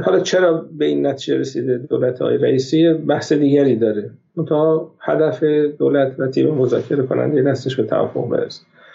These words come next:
ممکنه همونطوری که بعضی از مباحث دیگر رو کنار گذاشتن در چند ماه گذشته، مباحث باقی مونده رو کنار بذارن،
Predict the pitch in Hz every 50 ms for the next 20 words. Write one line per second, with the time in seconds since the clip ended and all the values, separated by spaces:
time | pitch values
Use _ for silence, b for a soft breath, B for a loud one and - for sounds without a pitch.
0 | B B B B B B - 196 196 196 196 208 196 214 - 202 196 202 180 -
1 | 185 190 175 160 - 175 175 165 165 165 - 160 160 156 156 147 - - _ _
2 | - 147 135 - 127 - _ - 135 131 131 135 131 131 135 - - - - -
3 | _ _ - - 131 123 120 120 120 117 123 127 139 131 131 127 127 123 - 127
4 | 127 - - 127 127 127 127 123 117 123 120 123 131 123 - - - 127 120 123
5 | 120 117 110 - 120 120 127 131 127 120 127 127 - 120 123 123 117 - - 165
6 | 160 180 - - b b b b b b b b b b b _ - 170 165 160
7 | 175 160 170 175 170 175 170 147 - - 175 165 165 165 175 165 165 165 165 165
8 | 160 160 165 160 160 - 156 156 156 165 170 175 175 156 160 156 156 156 151 151
9 | 151 165